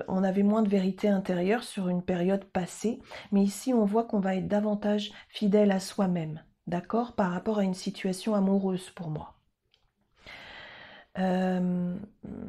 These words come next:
il y a de l'abondance ici. Alors pour les personnes qui travaillent à leur compte, il y a certainement, euh, une transformation au niveau de leur activité sur le mois de mai deux mille vingt, un renouveau,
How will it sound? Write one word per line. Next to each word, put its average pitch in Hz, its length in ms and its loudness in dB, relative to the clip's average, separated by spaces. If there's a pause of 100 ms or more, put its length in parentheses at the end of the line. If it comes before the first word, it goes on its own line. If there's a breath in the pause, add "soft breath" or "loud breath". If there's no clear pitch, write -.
il - 80 2
y 202 60 12
a 196 60 10
de 196 100 2
l'abondance 190 680 2
ici. 190 380 -6
Alors 175 240 -2
pour 214 140 2
les 196 80 6
personnes 202 400 2
qui 208 100 -8
travaillent 185 480 0
à 170 60 2
leur 170 260 0
compte, 202 560 -2 (440 loud breath)
il 175 100 -8
y 185 60 -2
a 180 180 0
certainement, 196 1000 0
euh, 170 240 0
une 175 100 0
transformation 190 880 0
au 196 60 4
niveau 180 260 2
de 175 80 -4
leur 175 180 -2
activité 180 640 -4
sur 220 200 -2
le 180 80 2
mois 175 200 0
de 175 120 -2
mai 185 260 -2 (440 loud breath)
deux 175 160 2
mille 180 220 4
vingt, 226 280 2
un 180 140 2
renouveau, 190 580 2